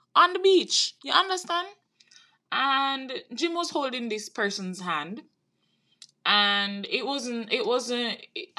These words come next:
<sighs> long story short, ladies and gentlemen, Jim did dip on the beach with this girl. You understand? So I'm just like, "Who is this girl? Come and think me and Jim did understand, so me and Jim was talking." You understand? And me say, "Jim,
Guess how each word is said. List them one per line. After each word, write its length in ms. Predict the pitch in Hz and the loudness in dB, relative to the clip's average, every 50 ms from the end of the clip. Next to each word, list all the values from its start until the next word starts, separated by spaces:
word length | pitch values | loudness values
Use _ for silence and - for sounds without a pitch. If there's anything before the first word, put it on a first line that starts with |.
| - - - - - _ _ _ _ | -8 -8 -8 -10 -12 _ _ _ _
<sighs> 540 | _ - - - - - - - - _ - | _ -20 -14 -12 -10 -10 -10 -12 -16 _ -8
long 180 | 294 262 254 240 | -6 -6 -4 -4
story 300 | - - - - 196 233 | -4 -2 0 0 2 2
short, 260 | - - 220 196 190 | 2 0 0 0 0
ladies 260 | 190 - - 190 - | 0 -2 -2 -2 -2
and 140 | 190 170 180 | -2 -2 -2
gentlemen, 480 | - - 202 - - - 165 226 233 - - - - - - - 214 | -4 -6 -8 -10 -10 -8 -8 -8 -6 -2 0 2 2 2 2 6 10
Jim 280 | 196 - 349 359 330 302 | 12 12 12 12 10 10
did 200 | 330 339 285 269 | 10 10 12 12
dip 240 | 294 294 294 - | 10 10 12 10
on 180 | 277 247 247 240 | 10 10 10 8
the 60 | 240 | 6
beach 360 | 220 240 233 214 202 - - | 6 6 6 6 6 4 4
with 200 | 196 208 202 185 | 6 6 6 8
this 220 | 180 180 170 - - | 6 6 6 6 2
girl. 560 | 156 135 156 165 160 151 143 135 131 135 151 - _ _ _ _ - - - | 2 6 8 10 10 10 8 6 2 -2 -6 -10 _ _ _ _ -16 -6 0
You 120 | 240 302 | 4 6
understand? 440 | - 349 349 349 339 349 339 339 339 | 6 6 6 4 4 4 0 0 4
So 120 | - 381 | 4 4
I'm 120 | 381 381 359 | 4 6 4
just 200 | 381 359 - 381 | 2 2 4 4
like, 300 | 370 370 381 370 - - - - - - _ - - | 4 4 4 2 -2 -8 -18 -20 -20 -20 _ -8 2
"Who 340 | - 349 349 339 330 330 330 - | 8 10 12 12 12 10 6 2
is 280 | 302 320 302 294 269 | 0 0 0 0 0
this 240 | 254 302 294 302 - | 0 0 0 0 -4
girl? 280 | 240 277 294 294 285 285 | -2 0 2 2 2 0
Come 200 | - 294 254 269 | -2 -2 -4 -2
and 100 | 285 - | -2 0
think 220 | 320 285 240 220 | 0 0 0 0
me 120 | 254 277 277 285 | -2 0 0 2
and 100 | 277 254 | 2 2
Jim 200 | - 285 269 254 | 0 0 0 0
did 140 | 254 226 - | -2 -2 0
understand, 600 | 233 254 254 233 226 226 - 226 220 220 220 - | 0 2 2 2 2 2 0 -2 -2 -2 -2 -2
so 120 | 214 208 | -2 -2
me 180 | 214 214 220 220 | 0 0 2 2
and 180 | 220 214 214 | 2 4 4
Jim 220 | 202 214 208 196 196 | 4 4 4 4 2
was 220 | 196 202 220 - - - | 0 0 -2 -4 -4 2
talking." 640 | - 370 370 381 392 392 392 - 339 285 233 208 214 - - - _ - | 8 10 12 12 10 8 6 4 4 6 4 2 -2 -6 -16 -14 _ 2
You 100 | 262 - | 6 8
understand? 640 | - 349 370 370 370 359 370 - 370 370 381 392 403 - - - - - - - | 8 8 8 6 2 2 2 2 2 2 2 0 -2 -12 -18 -18 -18 -18 -14 -10
And 80 | 427 427 453 | -8 -6 -4
me 60 | 466 494 494 | -4 -6 -6
say, 180 | 466 - 480 440 - 294 | -8 -6 -8 -8 -2 4
"Jim, 380 | 311 381 415 403 370 370 359 | 8 10 10 10 8 4 -6